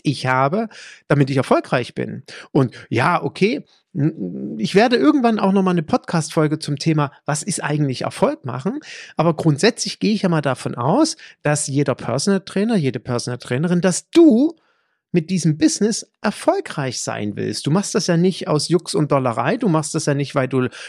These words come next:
Langeweile hast und dein Geld aus dem Fenster werfen willst, sondern weil du entweder damit was bewegen willst, weil du, ähm, Menschen verändern möchtest, weil du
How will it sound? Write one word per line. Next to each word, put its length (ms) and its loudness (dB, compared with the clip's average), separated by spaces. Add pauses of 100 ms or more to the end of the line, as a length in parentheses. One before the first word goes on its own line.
Langeweile 640 0
hast 400 -6 (260)
und 220 2
dein 160 2
Geld 260 2
aus 140 0
dem 80 0
Fenster 400 -2
werfen 260 -2
willst, 200 -2
sondern 340 2 (240)
weil 180 0
du 140 -8
entweder 400 -4
damit 320 -4
was 160 -2
bewegen 520 4
willst, 380 2
weil 160 -2
du, 200 -2 (380)
ähm, 260 -4
Menschen 420 2
verändern 520 2
möchtest, 480 -2
weil 200 -2
du 160 0